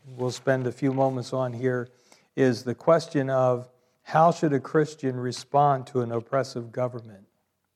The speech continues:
How should a Christian respond to an oppressive government? There are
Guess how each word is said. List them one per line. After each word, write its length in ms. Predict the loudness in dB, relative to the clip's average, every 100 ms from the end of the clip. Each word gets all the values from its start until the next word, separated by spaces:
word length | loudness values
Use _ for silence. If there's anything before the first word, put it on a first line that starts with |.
| _ _ _ _ _ _ -20 -20 _ _ _ _ _
How 240 | -6 2 2
should 220 | 2 -2
a 80 | 0
Christian 420 | 2 0 0 -2
respond 540 | -2 -4 0 0 0
to 120 | -2 -6
an 100 | -6
oppressive 580 | -8 -4 -4 -6 -12
government? 540 | -8 -6 -6 -12 -16 -20 _ _ _ _ _
There 380 | 4 8 8 6
are 460 | 6 6 6 2